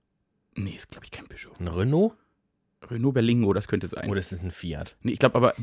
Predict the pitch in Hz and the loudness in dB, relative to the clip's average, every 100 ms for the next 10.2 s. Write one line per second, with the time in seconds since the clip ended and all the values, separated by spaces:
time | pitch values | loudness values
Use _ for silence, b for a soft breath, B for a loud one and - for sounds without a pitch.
0 | - 120 - 135 139 127 120 147 175 139 | -4 -2 4 4 6 8 10 10 8 6
1 | 123 113 175 110 - - - - 73 82 | 6 6 6 6 4 2 0 0 -4 -6
2 | - - _ _ - - 120 120 117 110 | -10 -20 _ _ -8 0 6 8 8 8
3 | 113 _ _ _ - - _ _ _ _ | 2 _ _ _ -12 -12 _ _ _ _
4 | _ _ _ _ _ - - 139 147 143 | _ _ _ _ _ -18 -2 2 4 2
5 | 127 123 143 175 113 143 - - 127 165 | 0 2 2 0 2 4 6 6 8 10
6 | 233 208 202 185 190 - 110 - - 247 | 8 8 4 6 2 2 -2 -2 -2 2
7 | 110 107 101 127 - - - 117 101 90 | 4 6 6 2 0 0 2 2 2 0
8 | 104 175 - _ b b b - 120 107 | -4 -4 -8 _ b b b -6 -2 -2
9 | - 131 233 - 104 98 - 98 101 107 | 4 4 4 4 2 2 0 0 2 2
10 | 160 | 2